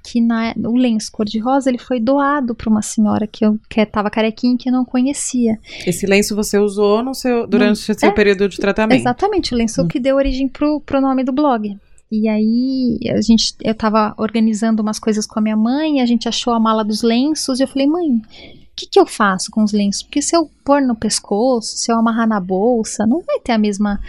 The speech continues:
Speaker 1: finalidade, né?" Porque eles, eu acredito muito em energia, né? Então, se eu vivi um processo intenso, mais bonito, eu gostaria que essa energia que tivesse no lenço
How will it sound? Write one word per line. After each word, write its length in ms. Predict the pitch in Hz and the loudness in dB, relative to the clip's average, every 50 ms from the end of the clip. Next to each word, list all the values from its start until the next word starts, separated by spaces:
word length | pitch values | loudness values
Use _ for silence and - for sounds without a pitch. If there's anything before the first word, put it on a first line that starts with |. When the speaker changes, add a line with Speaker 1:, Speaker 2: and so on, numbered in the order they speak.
| - - - - - - - - | -12 -14 -16 -16 -16 -18 -20 -10
Speaker 1:
finalidade, 760 | - - 240 233 226 220 214 220 196 214 208 208 208 202 208 | -4 -2 0 0 0 0 0 -2 0 0 0 0 0 0 0
né?" 180 | 208 220 233 247 | 2 2 0 0
Porque 180 | - - 262 | -2 -2 -2
eles, 320 | 254 277 262 - - - - | 0 0 0 -2 -4 -6 -4
eu 120 | - 214 247 | -2 -2 -2
acredito 380 | 233 - 254 240 247 240 - - | 0 0 0 0 0 -2 -2 0
muito 200 | 262 262 254 - | 0 0 0 0
em 100 | 277 285 | 0 0
energia, 760 | 294 294 311 320 302 277 220 226 240 262 311 311 277 240 226 | 0 0 0 -2 -2 -2 0 0 0 0 0 0 0 0 0
né? 160 | 220 220 233 | 0 0 2
Então, 400 | 240 247 240 - 254 254 269 262 | 0 0 0 0 0 0 0 0
se 160 | 240 - - | 0 0 0
eu 60 | 269 254 | 0 0
vivi 240 | 262 277 233 247 294 | 0 -2 -2 -2 -2
um 80 | 381 | -2
processo 560 | 381 - 285 254 - - 240 226 220 - - 226 | 0 0 -2 0 0 0 0 0 0 0 0 0
intenso, 480 | 226 214 - 226 214 214 208 - - | 0 0 0 0 0 0 0 -2 0
mais 160 | 208 202 202 | 0 0 0
bonito, 640 | 196 190 220 202 208 226 269 320 - _ - 214 214 - - - - - - - - _ | 0 -2 0 2 2 2 2 0 -2 _ -4 -4 -4 -4 -8 -18 -20 -20 -20 -20 -14 _
eu 80 | - 233 | -2 0
gostaria 440 | 233 277 - - 302 294 294 320 339 | 0 0 2 0 0 0 0 0 -2
que 280 | 330 - - 349 349 349 _ - - | -2 -2 -2 -2 -2 -4 _ -6 -4
essa 240 | 269 269 - - | -2 -2 0 0
energia 440 | 320 311 302 294 240 233 226 233 240 | 0 0 0 0 -2 0 0 0 0
que 100 | 226 - - | 0 -2 -4
tivesse 420 | - 226 220 220 214 - - 240 | 0 2 2 2 2 0 -2 -2
no 60 | 233 | 0
lenço 340 | 233 233 240 247 - - 294 | 2 2 2 0 0 -2 -4